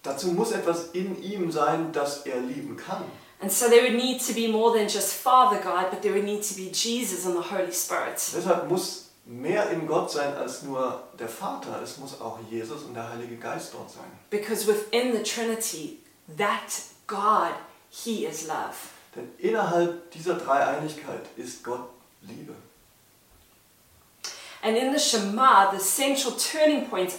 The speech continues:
Speaker 2: I feel, is this word ahava.
Speaker 1: Und auch im Shema ist für mich dieser zentrale Angelpunkt Ahava.
Speaker 2: Because it takes us deeper into a revelation of God.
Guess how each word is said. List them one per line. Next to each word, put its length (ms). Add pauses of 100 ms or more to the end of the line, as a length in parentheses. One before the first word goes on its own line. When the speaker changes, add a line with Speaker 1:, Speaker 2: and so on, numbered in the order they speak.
Speaker 2:
I 200 (160)
feel, 400
is 260
this 260
word 260
ahava. 540 (460)
Speaker 1:
Und 100
auch 160
im 100
Shema 640
ist 100
für 120
mich 280
dieser 460 (280)
zentrale 800 (480)
Angelpunkt 600 (560)
Ahava. 520 (400)
Speaker 2:
Because 680
it 180
takes 380
us 340
deeper 480
into 320
a 140
revelation 580
of 160
God. 300